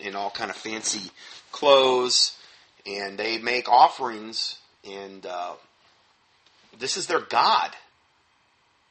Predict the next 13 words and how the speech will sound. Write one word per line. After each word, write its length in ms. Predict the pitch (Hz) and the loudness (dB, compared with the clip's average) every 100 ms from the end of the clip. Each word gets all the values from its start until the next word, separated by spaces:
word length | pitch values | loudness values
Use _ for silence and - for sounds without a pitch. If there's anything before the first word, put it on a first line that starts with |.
| _ _ _ _ _ | _ _ _ _ _
This 260 | 131 - - | -4 -4 -2
is 280 | 151 139 | -4 -4
their 180 | 151 143 | 0 0
god. 480 | 139 135 175 90 69 - | 2 2 2 -2 -6 -4
And 120 | 131 | -2
I 60 | 143 | -2
mean, 300 | 151 147 135 _ _ - - 156 | -4 -8 -10 _ _ -20 -8 -2
everything 500 | 214 330 320 226 185 | 0 -2 -8 -4 -4
I 100 | 139 | -4
keep 240 | 156 - | -8 -10
hearing 200 | 135 131 | -8 -8
about 200 | 110 90 | -10 -10
Mexico, 680 | 101 - - 98 87 87 | -8 -4 -6 -6 -10 -10